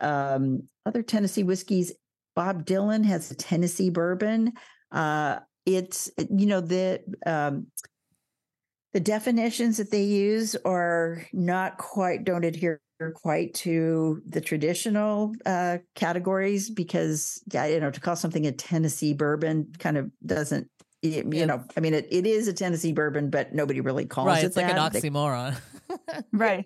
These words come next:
Speaker 3: <laughs> From everything
Speaker 1: Yeah.
Speaker 3: you've told us. <laughs>
Speaker 1: Yeah, so, um, but I love all, I, those are, those are favorite, you know, whiskeys of mine personally, partly because, uh, you know, I was very, I've been very involved with the Uncle Nearest group. Um, uh,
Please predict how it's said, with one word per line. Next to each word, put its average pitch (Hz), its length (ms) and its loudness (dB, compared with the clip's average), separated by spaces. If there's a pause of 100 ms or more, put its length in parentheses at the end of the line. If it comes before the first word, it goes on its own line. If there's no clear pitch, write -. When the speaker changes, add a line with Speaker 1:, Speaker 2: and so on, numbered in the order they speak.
(180)
Speaker 3:
<laughs> 233 160 -2
From 262 200 2
everything 220 300 -2
Speaker 1:
Yeah. 196 40 -4
Speaker 3:
you've - 140 -12
told 208 200 -4
us. - 220 -6
<laughs> - 40 0 (600)
Speaker 1:
Yeah, 170 260 4
so, 170 360 0 (380)
um, 160 560 2 (200)
but 170 400 0
I 170 120 0
love 180 260 2
all, 165 220 2
I, 165 240 0
those 190 320 2
are, 156 180 2
those 170 260 0
are 151 60 0
favorite, 139 460 0 (200)
you 151 140 2
know, 127 80 0
whiskeys 135 380 0
of 127 200 -4
mine 131 260 0
personally, 139 380 -2
partly 190 380 -2
because, 139 560 0 (340)
uh, 135 440 0
you 170 100 0
know, 143 80 0
I 135 60 0
was 131 180 -2
very, 147 220 0
I've - 240 -6
been 135 160 0
very 139 240 0
involved 139 320 -2
with 135 100 -4
the - 140 -4
Uncle 135 240 -2
Nearest 185 480 0
group. 165 360 0 (120)
Um, 135 400 -2 (520)
uh, 131 200 2